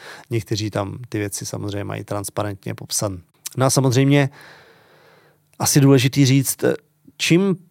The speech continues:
je pro vás určitá část toho bytu nebo nějaká vlastnost toho bytu důležitější, tím víc byste se měli na začátku na ní fokusovat, tím víc byste se měli vyptávat, tím víc byste měli chtít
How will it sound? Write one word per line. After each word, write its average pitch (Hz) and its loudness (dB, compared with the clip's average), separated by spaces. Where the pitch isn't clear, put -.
je 147 4
pro 143 4
vás 151 2
určitá 156 2
část - 0
toho 139 2
bytu 120 2
nebo 127 2
nějaká 120 2
vlastnost 131 2
toho 123 0
bytu 123 0
důležitější, 113 -2
tím 156 4
víc 139 0
byste 127 -4
se - 0
měli 127 2
na 120 2
začátku 117 -2
na 120 0
ní 127 0
fokusovat, 123 2
tím 123 -2
víc 135 -2
byste 123 0
se - -2
měli 120 2
vyptávat, 110 0
tím 123 -2
víc 135 0
byste 131 0
měli 120 0
chtít 147 2